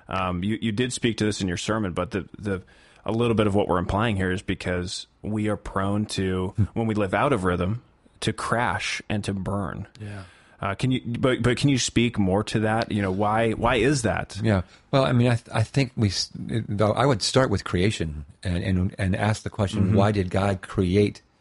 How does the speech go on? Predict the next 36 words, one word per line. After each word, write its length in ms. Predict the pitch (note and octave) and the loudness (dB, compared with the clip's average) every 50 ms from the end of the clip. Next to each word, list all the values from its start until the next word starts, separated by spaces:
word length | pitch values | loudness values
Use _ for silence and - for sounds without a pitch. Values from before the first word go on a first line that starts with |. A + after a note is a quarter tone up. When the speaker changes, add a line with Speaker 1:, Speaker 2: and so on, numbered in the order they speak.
| _ - | _ -2
Speaker 2:
rhythms 520 | F#2+ F#2+ G#2 G#2+ G#2+ F#2+ F2+ F2+ E2 - | 2 2 4 4 4 4 4 2 0 -2
in 200 | - A2 G2 F#2 | -2 -2 -2 -2
creation. 640 | - - G#2+ F#2 F2+ G#2 C3+ - - - D#2+ - - | 0 0 0 2 2 2 0 -2 -4 -8 -8 -8 -8
Speaker 1:
Yeah. 280 | - G#2+ G#2 G2 F#2+ F#2 - _ | -6 -6 -4 -4 -6 -8 -10 _
Speaker 2:
Why 220 | - F#2 F#2 G#2 C3 | -2 0 2 4 4
is 160 | C#3+ C3 A2+ | 2 2 2
there 120 | B2+ A#2+ | 2 2
a 100 | A2+ G2+ | 2 2
day 300 | G2 F2 - F#2+ F#2+ G2 | 2 2 2 2 4 4
and 100 | G2 F#2 | 4 4
a 60 | F2 | 2
night? 420 | E2+ E2+ E2+ E2 D#2 D#2+ - - - _ _ _ _ _ _ _ _ _ - | 2 0 0 -2 -4 -6 -10 -14 -18 _ _ _ _ _ _ _ _ _ -2
You 80 | G2 | 0
know, 60 | F#2 F2 | 2 2
why 400 | F2 F2 F#2 F#2+ F2+ G#2 A#2+ B2 | 2 2 2 2 4 4 4 4
is 260 | B2 A#2 A2+ G#2 F#2 | 4 2 2 2 2
there 140 | F#2+ G2 F#2 | 2 0 0
six 380 | F2 - - - A2 - - - | 0 -2 -2 -2 -2 -2 -2 -2
days 320 | - G2 F#2 F#2 F2+ E2 | 0 2 2 2 0 0
of 140 | F2 F2 E2+ | -2 -4 -2
work 300 | E2+ F2+ F2+ F2 F2 - | 0 0 0 0 -2 -4
and 120 | - F2 F2 | -4 -4 -2
then 100 | F2 E2 | -2 -2
a 40 | E2 | -4
Sabbath? 440 | - - - F2+ E2+ E2 D#2 E2 - - _ _ _ _ _ _ _ _ _ _ _ _ _ _ _ - | -4 -4 -2 -2 -2 -2 -6 -8 -12 -16 _ _ _ _ _ _ _ _ _ _ _ _ _ _ _ -8
Um, 560 | G2+ F2 F2 E2+ E2 E2 E2 E2 F2+ G#2+ A2 - - G3 _ | -4 -2 -2 0 0 -2 -2 -2 -4 -6 -8 -10 -16 -20 _
you 100 | - D3 | -8 -6
know, 160 | G2 F#2+ F2+ F2 F2 F2+ - | -4 -2 -2 -2 -2 -2 -4
w-, 280 | - G#2 G2+ - - - - | -4 -6 -6 -6 -8 -10 -10
w-, 120 | - G#2 - - F#2+ | -10 -10 -8 -8 -2
why 280 | F2 F#2+ G2+ G2+ G#2+ G#2+ | 0 2 2 2 2 2
is, 440 | G#2 G2+ G2 G2 G2 F2 E2 F2 F2 - - | 2 4 2 2 0 0 -4 -8 -10 -8 -6
you 120 | A#2+ A2 | -4 -2
know, 40 | F#2 | 0
there's 380 | F2 F2+ F2+ F2 F2 - - - | 0 2 2 2 0 -2 -4 -6
these 240 | - G#2+ F#2+ E2+ F2 | -2 -2 -2 -2 -2